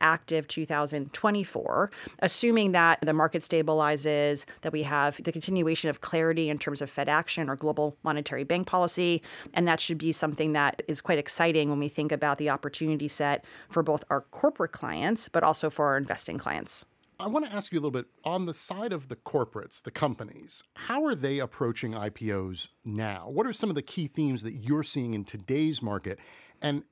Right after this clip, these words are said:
Speaker 2: how might they be different than from previous markets?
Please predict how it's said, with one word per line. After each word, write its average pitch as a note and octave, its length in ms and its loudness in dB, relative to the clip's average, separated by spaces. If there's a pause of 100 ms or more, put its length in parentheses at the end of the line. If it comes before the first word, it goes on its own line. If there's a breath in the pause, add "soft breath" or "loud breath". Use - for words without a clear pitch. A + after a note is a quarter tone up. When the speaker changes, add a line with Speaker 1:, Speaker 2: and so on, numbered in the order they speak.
(120)
Speaker 2:
how A3 180 0
might A3 260 -2
they D3+ 140 0
be C#3 160 -6
different G2+ 640 -4 (120)
than G#2 260 -4
from F#2+ 240 -10
previous G2 520 -4
markets? - 600 -14